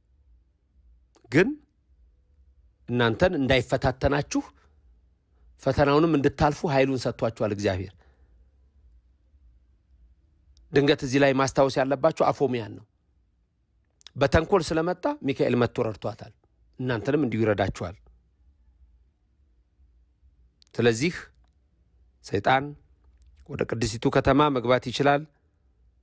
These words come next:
በመቅደስ ውስጥ መሆን ይችላል። ከወንጌሉ ከፈተናው እንዳየነው ራሱ ጌታችን ኢየሱስ ክርስቶስን ሊፈትነው አጠገቡ ቀረበ፣ ፈቅዶለት ነው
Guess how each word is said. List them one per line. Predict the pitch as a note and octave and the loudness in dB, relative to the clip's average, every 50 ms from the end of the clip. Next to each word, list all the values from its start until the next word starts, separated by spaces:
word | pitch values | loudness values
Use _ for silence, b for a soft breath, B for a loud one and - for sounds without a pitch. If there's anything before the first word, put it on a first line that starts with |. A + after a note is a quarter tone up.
| _ - | _ -6
በመቅደስ | G#2+ G#2+ B2 C3+ C3+ C3+ B2+ - - | -4 -4 -4 -2 -2 -2 -2 -2 -2
ውስጥ | C#3+ C3+ - | -4 -4 -2
መሆን | A#2+ A#2 A#2 A#2+ B2 | 0 0 0 0 0
ይችላል። | A#2 - - C#3 D3+ D3 D3 D3+ E3+ - _ _ _ _ _ _ _ _ _ _ _ _ _ _ _ _ | 0 2 2 4 4 2 2 -2 -6 -16 _ _ _ _ _ _ _ _ _ _ _ _ _ _ _ _
ከወንጌሉ | - F#2+ A2 A2 A#2 A#2 B2 C3 C3+ D3 D3 D3 | -4 -2 0 0 0 2 2 2 4 4 2 0
ከፈተናው | C#3+ - B2 G2 A#2 A2 C3 C3 C#3 C#3+ | 0 -2 -2 -2 -2 0 2 2 4 2
እንዳየነው | C3+ B2 A#2 B2 B2+ B2 C#3 C#3+ C#3+ D3+ D3 C3+ | 2 2 2 2 2 2 2 2 2 2 0 0
ራሱ | B2 A#2 A2+ - C3 | 0 0 0 0 0
ጌታችን | B2 C3 - C#3 B2+ - C#3 C3+ | -2 0 0 0 -2 -2 -2 -2
ኢየሱስ | C3 A#2+ - | -2 -2 -4
ክርስቶስን | - B2+ - D3 C3 - C#3 | -6 -6 -4 -4 -4 -2 -4
ሊፈትነው | C3+ C3 - C3+ - - C#3 C#3+ C3+ | -4 -4 -4 -4 -2 0 0 2 2
አጠገቡ | C3+ B2+ - B2+ A#2+ C3 C3 C#3 C3+ | 2 0 0 0 0 0 0 0 0
ቀረበ፣ | - C#3+ C#3+ D#3 D3+ D3+ D#3+ F3 - | 0 0 2 2 0 0 -2 -4 -8
ፈቅዶለት | - - E3+ E3+ - D3+ C#3+ C3+ B2 A#2+ A#2+ A2+ - | -6 -4 -4 -2 -2 0 0 0 0 -2 -4 -8 -10
ነው | A#2 A2 | -14 -16